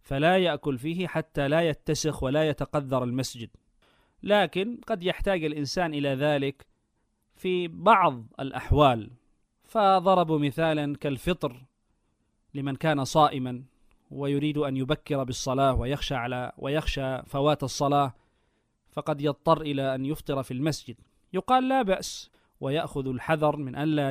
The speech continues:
يتسخ المسجد أو يلحق به شيء من الروائح أو مثل ذلك، لأن الم-، لأن المؤلف استثنى، قال: "لو أكل أكلًا خفيفًا"،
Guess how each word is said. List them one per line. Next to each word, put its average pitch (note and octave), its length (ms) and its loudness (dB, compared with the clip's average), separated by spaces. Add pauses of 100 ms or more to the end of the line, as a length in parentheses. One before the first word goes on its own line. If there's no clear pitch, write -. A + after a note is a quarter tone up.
يتسخ C#3 460 -6
المسجد C3 640 -4 (720)
أو C#3 140 0
يلحق D3+ 440 -2
به C#3 280 -2
شيء D#3+ 220 -2
من C3 160 -2
الروائح C3 760 0
أو B3 120 2
مثل F#3 300 -2
ذلك، B2+ 480 -2 (800)
لأن B3+ 300 -2
الم-، A#3 320 -4
لأن B3 340 -4
المؤلف A#3+ 540 -4
استثنى، E3 520 0
قال: F3+ 320 2
"لو F#3 100 2
أكل A3+ 340 0
أكلًا G3+ 380 -2
خفيفًا"، D#3 640 -2